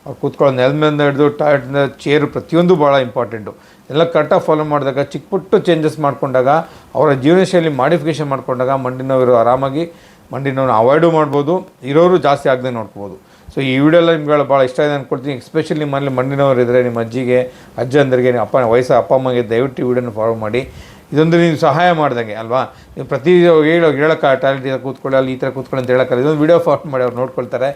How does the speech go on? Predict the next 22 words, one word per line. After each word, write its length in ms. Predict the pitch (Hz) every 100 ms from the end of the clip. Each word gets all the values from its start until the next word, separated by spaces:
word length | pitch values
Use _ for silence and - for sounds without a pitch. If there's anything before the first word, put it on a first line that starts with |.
| - - - -
ನಿಮಗೆ 260 | 143 156 165
ಥ್ಯಾಂಕ್ಸ್ 380 | 170 135 123 123
ಹೇಳ್ತಾರೆ, 240 | 107 120
ಯಾಕೆಂದರೆ 260 | 117 120 120
ಇಷ್ಟೊಂದು 300 | - 127 120
ಒಳ್ಳೆ 160 | 120
ವಿಡಿಯೋ 220 | 123 123
ಕಳಿಸಿದ್ರೆ 400 | 123 117 113 120
ಇಷ್ಟೊಂದು 220 | 113 147 110
ಒಳ್ಳೆ 140 | 113
ಮಾಹಿತಿ 320 | 107 117 120
ಸಿಕ್ಕಿದೆಯಲ್ಲ 420 | 107 113 107 104
ಅಂತ. 200 | 98 92 123 135 - - -
So 100 | 151
ಮಂಡಿ 220 | 120 131 151
ನೋವಿಗೆ 260 | 151 147
ಪ್ರತಿಯೊಬ್ಬರಿಗೂ 680 | 139 139 - 175 156 165 170
ಈ 80 | 151
ವಿಡಿಯೋನ 280 | 139 135
ತಾವು 200 | 131 127
ಫಾರ್ವರ್ಡ್ 320 | 113 127 131 127
ಮಾಡಿ, 320 | 127 151